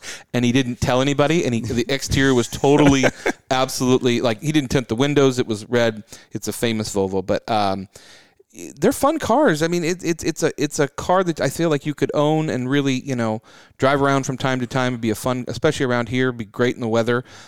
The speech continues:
Speaker 1: Yeah, again, rear-facing seats.
Speaker 2: Yeah. Yeah, if you can, if you can find yourself a late eighties one, you're pretty safe. And
Speaker 1: Absolutely.
Speaker 2: not quite as cool 'cause it's a little different design layout, but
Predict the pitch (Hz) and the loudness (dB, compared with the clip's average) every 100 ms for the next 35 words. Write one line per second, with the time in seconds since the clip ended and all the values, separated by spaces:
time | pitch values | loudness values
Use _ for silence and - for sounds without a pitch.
0 | - _ 127 120 147 202 101 127 151 151 | -20 _ -8 -6 -2 -2 -2 0 0 0
1 | 131 123 127 - - - _ - - - | -2 -4 -6 -6 -12 -20 _ -2 -2 -2
2 | - - 117 113 - _ - - - 107 | -10 0 4 4 0 _ -10 -10 -4 2
3 | 110 101 143 160 - - 262 156 156 139 | 4 4 2 2 0 0 0 2 2 2
4 | 117 104 110 101 110 107 120 113 98 98 | 2 4 4 4 0 0 -2 -2 -4 -4
5 | 82 - - - _ _ - 110 107 185 | -4 -8 -12 -20 _ _ -8 -2 0 0
6 | 123 226 165 214 - 165 - 139 143 131 | 2 2 4 2 4 2 2 2 2 2
7 | 123 - 120 120 113 85 - - 107 101 | -6 -2 2 2 2 -4 -12 -20 -8 -4
8 | 92 92 98 95 87 101 | -2 0 0 0 0 -2